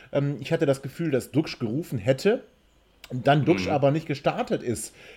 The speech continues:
Speaker 1: um diesen Ball vielleicht noch zu kriegen. Der, äh, Reporter,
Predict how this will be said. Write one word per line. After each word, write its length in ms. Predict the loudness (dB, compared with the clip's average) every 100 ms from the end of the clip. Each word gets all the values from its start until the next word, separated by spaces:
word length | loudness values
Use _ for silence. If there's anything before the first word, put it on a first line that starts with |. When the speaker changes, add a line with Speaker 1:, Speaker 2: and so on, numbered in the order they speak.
| -8
Speaker 1:
um 160 | -2
diesen 260 | -2 0 2
Ball 220 | 4 4
vielleicht 240 | 4 0 -2
noch 120 | -6
zu 100 | -6
kriegen. 320 | -2 0 4
Der, 260 | 4 4 0
äh, 100 | -6
Reporter, 760 | -4 -4 0 0 2 0 -2